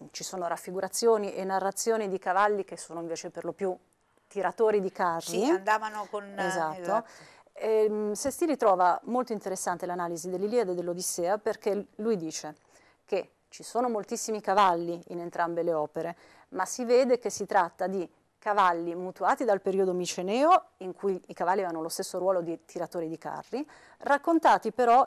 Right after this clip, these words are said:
Speaker 1: in un'epoca successiva ovviamente, in cui invece era il cavallo montato che aveva una sua funzione. Allora lui dice, da come Omero, o comunque gli
Speaker 2: Chi è
Speaker 1: pseudomeri
Speaker 2: stato?
Speaker 1: vari, esatto.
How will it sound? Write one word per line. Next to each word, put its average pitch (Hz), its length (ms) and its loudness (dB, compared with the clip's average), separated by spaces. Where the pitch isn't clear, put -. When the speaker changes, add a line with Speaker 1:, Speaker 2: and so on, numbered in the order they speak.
Speaker 1:
in 208 160 -4
un'epoca 175 480 -2
successiva 185 600 -6
ovviamente, 214 460 -4
in 262 80 -4
cui 202 280 -4
invece 185 340 -6
era 190 80 0
il 170 80 -6
cavallo 202 640 4
montato 185 560 2
che - 100 -10
aveva 170 220 -4
una 165 120 -6
sua 165 460 -4
funzione. 185 560 -4
Allora 208 240 2
lui 214 160 2
dice, 180 360 -6
da 208 220 -2
come 277 260 0
Omero, 196 600 -2
o 185 100 -4
comunque 180 800 -2
gli 180 140 -12
Speaker 2:
Chi - 0 -
è 170 40 -8
Speaker 1:
pseudomeri 220 720 2
Speaker 2:
stato? 214 480 6
Speaker 1:
vari, 196 80 4
esatto. 190 560 2